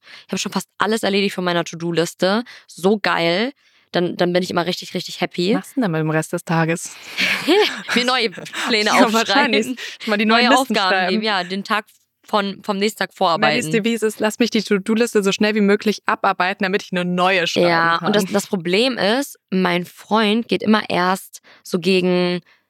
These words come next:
Speaker 1: Mittag zur Arbeit und schläft halt länger. Das ist halt auch schwer, wenn die Person neben dir noch so ausschläft im Bett ist und du denkst, „Oh geil, ich will eigentlich auch liegen bleiben.“ Dann musst du dich so motivieren, aufzustehen. Und dann ist immer so das Schlimme, mittags chillt er dann noch so auf der Couch. Und wenn ich
Speaker 2: Mhm.
Speaker 1: mich dazu setze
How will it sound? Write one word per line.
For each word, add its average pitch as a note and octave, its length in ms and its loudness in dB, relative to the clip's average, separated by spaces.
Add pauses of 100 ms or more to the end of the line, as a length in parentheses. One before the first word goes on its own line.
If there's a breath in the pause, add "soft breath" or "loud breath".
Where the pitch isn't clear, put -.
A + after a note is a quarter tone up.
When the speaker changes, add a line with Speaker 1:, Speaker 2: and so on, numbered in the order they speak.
(320 soft breath)
Speaker 1:
Mittag G3+ 420 2
zur - 140 0
Arbeit F3 580 0 (520)
und F#3 120 -2
schläft - 320 0
halt D#3+ 160 0
länger. D#3 340 -2
Das - 160 -6
ist F3 100 -8
halt F#3+ 160 0
auch F#3 140 0
schwer, F#3 380 -2
wenn F3+ 80 0
die F3 60 -6
Person F3 300 -2
neben G#3+ 200 2
dir F3+ 100 0
noch F3+ 120 0
so E3+ 260 0
ausschläft F#3 760 0
im F3+ 160 -4
Bett G#3+ 240 0
ist F#3 140 -2
und F#3+ 60 -2
du F3 40 -4
denkst, F#3 180 -6
„Oh - 220 -2
geil, - 240 0
ich - 140 -6
will G3+ 80 -4
eigentlich G3 240 -4
auch F3+ 160 -2
liegen F#3 180 -2
bleiben.“ F#3 360 2
Dann - 340 -12
musst F#3 100 -4
du F#3+ 60 0
dich F#3+ 80 -2
so F#3 80 -2
motivieren, F#3 320 0
aufzustehen. A3+ 600 0 (400 loud breath)
Und G3 180 2
dann G#3 100 2
ist A#3+ 140 -6
immer G#3+ 160 2
so G#3+ 180 2
das G3 140 -2
Schlimme, A#3 480 2 (420)
mittags G#3+ 480 0
chillt A3+ 240 0
er A3+ 80 2
dann F#3 120 0
noch F#3 100 -2
so F3+ 100 -4
auf - 60 -10
der F#3 100 -2
Couch. G3+ 240 0
Und G3 120 -2
wenn - 80 0
ich A#3 100 -4
Speaker 2:
Mhm. A#3 60 0
Speaker 1:
mich G#3+ 60 -2
dazu C#4+ 460 0
setze G#3 540 0